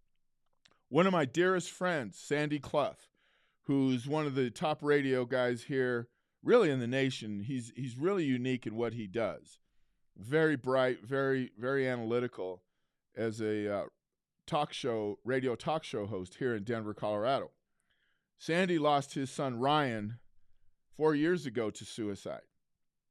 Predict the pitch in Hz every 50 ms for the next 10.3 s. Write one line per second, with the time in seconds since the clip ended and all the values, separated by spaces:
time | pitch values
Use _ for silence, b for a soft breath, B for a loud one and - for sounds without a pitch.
0 | _ _ _ _ _ _ _ - 131 135 135 147 151 143 - - - - 165 180
1 | 175 156 - - 156 165 170 156 131 - 160 170 190 190 - 120 101 - - 110
2 | 101 - 110 104 104 - - 127 120 113 117 110 117 127 135 139 139 139 139 135
3 | _ _ _ _ _ _ _ _ _ - 139 131 127 - 151 143 135 120 123 123
4 | 113 - 165 147 127 117 - - 127 139 151 160 160 165 160 - - 170 175 170
5 | 170 185 185 - _ _ _ _ _ _ _ _ _ _ _ - 147 127 131 127
6 | 131 143 151 156 151 151 151 143 - - 101 120 117 117 123 135 156 170 165 160
7 | 151 135 127 120 113 123 120 123 135 143 143 - 131 139 131 123 127 143 139 131
8 | 127 123 113 135 139 139 131 127 123 113 117 117 113 110 113 113 110 - - 110
9 | 113 113 113 110 - 147 139 123 127 120 - - 139 120 110 107 - - 131 123
10 | 113 107 98 - - -